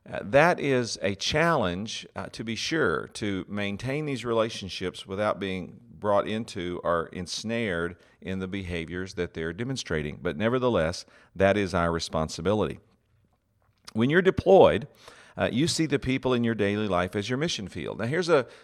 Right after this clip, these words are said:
a, a, a statement that many Christians just don't understand. You already live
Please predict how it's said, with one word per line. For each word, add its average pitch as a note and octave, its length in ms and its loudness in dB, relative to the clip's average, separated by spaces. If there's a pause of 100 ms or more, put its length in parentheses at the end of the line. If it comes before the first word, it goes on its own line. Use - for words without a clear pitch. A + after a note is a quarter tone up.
a, - 100 -4
a, E2+ 580 0
a G2+ 80 0
statement - 480 0
that G#2+ 200 0
many C3 240 -2
Christians C3 480 -6
just A#2 160 -8
don't A#2 160 0
understand. A#2 640 -2 (460)
You D#3+ 260 4
already F#3+ 540 10
live B2+ 600 6